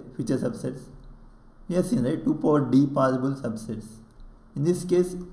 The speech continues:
two power four. Sixteen possible subsets are there. For example, I will try to list them.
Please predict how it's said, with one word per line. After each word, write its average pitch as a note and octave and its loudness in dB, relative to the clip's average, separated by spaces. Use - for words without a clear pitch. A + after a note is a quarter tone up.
two D3+ 2
power D#3 0
four. C3 0
Sixteen D#3+ 0
possible D3 4
subsets B2+ -4
are A2+ -2
there. A2 -6
For C3+ 2
example, C#3+ 2
I C#3 2
will C3+ 0
try C3+ 2
to C#3 -2
list B2+ -2
them. A2 -2